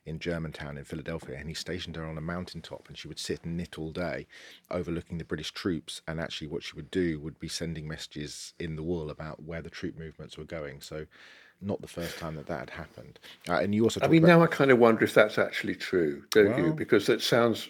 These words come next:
Speaker 2: it's got the character of urban myth about it already.
Speaker 1: This is a well-researched fact, Richard. She ran the Buck Tavern in Germantown in Philadelphia with her husband until the British commandeered the building and sent her husband away. And she had to stay and serve the British troops, and serve them she did, bringing them strong drinks every evening after dinner.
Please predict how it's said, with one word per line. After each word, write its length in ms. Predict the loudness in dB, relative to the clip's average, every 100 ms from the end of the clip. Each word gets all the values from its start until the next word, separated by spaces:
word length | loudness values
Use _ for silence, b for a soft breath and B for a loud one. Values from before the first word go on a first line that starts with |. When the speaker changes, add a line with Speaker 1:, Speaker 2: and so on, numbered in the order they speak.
| -6
Speaker 2:
it's 140 | -6
got 280 | 2 4 6
the 60 | 2
character 680 | -2 2 4 4 4 2 2
of 140 | 2 -6 -10 4
urban 340 | 6 6 6
myth 200 | 4 0
about 220 | -2 -4
it 140 | -2 -4
already. 520 | 0 0 0 -4 -16 _ 0
Speaker 1:
This 120 | 2
is 100 | 4
a 60 |
well-researched 640 | 8 8 8 6 4 4 4
fact, 280 | -2 -2 0
Richard. 300 | 0 0 -2
She 140 | 2
ran 160 | 4 4
the 80 | 4
Buck 240 | 2 2
Tavern 320 | -2 -2 0
in 80 | 0
Germantown 500 | 4 4 4 0 -2
in 60 | -2
Philadelphia 440 | 0 2 2 2
with 80 | 0
her 60 | 0
husband 380 | -2 -2 -2 -2
until 220 | -4 -6
the 60 | -4
British 240 | -4 -4
commandeered 420 | -4 -2 2 2
the 60 | 2
building 320 | 2 2 0
and 100 | -2
sent 220 | -2 0
her 80 | -2
husband 360 | -4 -6 -6 -4
away. 360 | -2 -2 -4 -10 B B B -10
And 140 | -6
she 80 | -4
had 100 | -4
to 40 |
stay 240 | 0 4 4
and 100 | 2
serve 300 | 0 0 0
the 80 | -2
British 260 | -2 -4
troops, 360 | -2 -2 -2 -6
and 80 | -6
serve 380 | 0 2 2
them 100 | 0
she 160 | -6 -2
did, 240 | 0 2
bringing 200 | 2 0 0
them 100 | -4
strong 480 | -4 0 2 2
drinks 420 | 0 0 0 -6 -6
every 300 | -4 -2 -4
evening 340 | -4 -6 -6
after 320 | -6 -8 -8
dinner. 260 | -6 -6